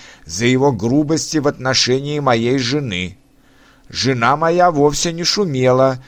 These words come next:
а напротив старалась, чтоб всё было тихо, а также и насчёт жандарма Клятвина,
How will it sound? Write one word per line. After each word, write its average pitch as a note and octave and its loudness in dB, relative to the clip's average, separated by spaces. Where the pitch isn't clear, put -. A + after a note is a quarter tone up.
а G2 -4
напротив D3 0
старалась, C#3+ 2
чтоб D#3 -2
всё C#3+ 0
было D3 0
тихо, A2+ -4
а F2+ -4
также D#3 -2
и E3+ -2
насчёт D3+ 0
жандарма C#3 -2
Клятвина, G2 -6